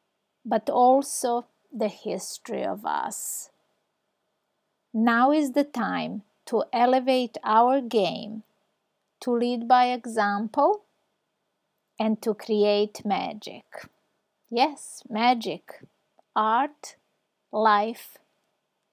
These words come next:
love. Whatever is your creative expression, now is the time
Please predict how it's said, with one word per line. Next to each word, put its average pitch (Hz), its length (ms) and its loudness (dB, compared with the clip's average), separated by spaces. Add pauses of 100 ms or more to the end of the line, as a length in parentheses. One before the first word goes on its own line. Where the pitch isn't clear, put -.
(120)
love. 214 460 0 (1800)
Whatever 254 440 0 (400)
is 254 240 0
your 277 280 6
creative 208 680 0
expression, 208 920 -4 (320)
now 254 420 4
is 294 200 -2
the 277 120 0
time 196 600 -6